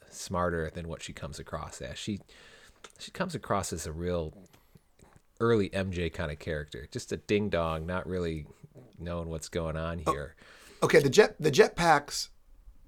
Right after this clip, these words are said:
Speaker 2: the jetpacks we've seen before with Spider-Man using them in part of his costume, agree?
Speaker 1: True, that's true. I forgot
Speaker 2: So,
Speaker 1: that.
Speaker 2: now,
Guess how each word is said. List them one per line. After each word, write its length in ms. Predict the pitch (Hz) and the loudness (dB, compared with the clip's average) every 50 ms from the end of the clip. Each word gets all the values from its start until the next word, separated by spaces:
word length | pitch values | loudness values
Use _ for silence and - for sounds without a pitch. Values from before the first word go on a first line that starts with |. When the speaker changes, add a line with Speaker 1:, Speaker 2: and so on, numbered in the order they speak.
| - - - | -16 -6 0
Speaker 2:
the 120 | 135 127 | 0 6
jetpacks 560 | 120 160 226 - - 208 214 214 214 - - | 8 8 8 8 6 4 4 4 4 2 0
we've 180 | - 151 131 - | 2 2 2 2
seen 300 | - - 190 202 220 190 | 2 2 2 4 4 6
before 600 | 135 110 - - 95 87 82 85 85 85 90 - - - - - - - - - - - - - | 4 4 2 0 -2 -2 0 0 -2 -4 -6 -10 -16 -20 -20 -20 -20 -20 -20 -20 -20 -20 -14 -4
with 220 | 135 127 143 135 | 2 4 4 4
Spider-Man 560 | 131 - - 160 156 160 160 160 156 147 139 | 2 4 8 8 8 8 8 6 4 4 2
using 400 | 131 120 147 220 226 202 - 127 | 2 4 4 4 4 4 2 0
them 300 | 107 87 78 71 69 80 - - - | 0 -2 -4 -6 -8 -12 -14 -10 -10
in 60 | 110 | -2
part 160 | - 131 131 | 2 4 4
of 60 | 123 | 4
his 100 | 110 107 | 2 0
costume, 400 | - - 131 135 135 - - 82 78 | 2 2 2 2 2 0 -4 -8 -8
agree? 200 | 82 - 110 - | -2 -2 2 4
Speaker 1:
True, 340 | - 139 180 220 220 190 - | 6 6 8 8 6 6 6
that's 240 | - 151 202 - - | 4 4 4 2 0
true. 320 | - - 143 143 185 240 | 0 2 4 4 6 4
I 100 | - - | 2 0
forgot 340 | - - - 170 208 294 - | -2 -2 0 0 0 0 2
Speaker 2:
So, 200 | - - 135 127 | 2 4 4 4
Speaker 1:
that. 260 | - - - - - - - - - - - - - - - - - - - - - - | 2 -2 -8 -18 -20 -20 -20 -20 -20 -20 -20 -20 -20 -20 -20 -20 -20 -20 -20 -20 -6 2
Speaker 2:
now, 360 | 147 151 156 156 156 147 | 4 6 6 6 6 4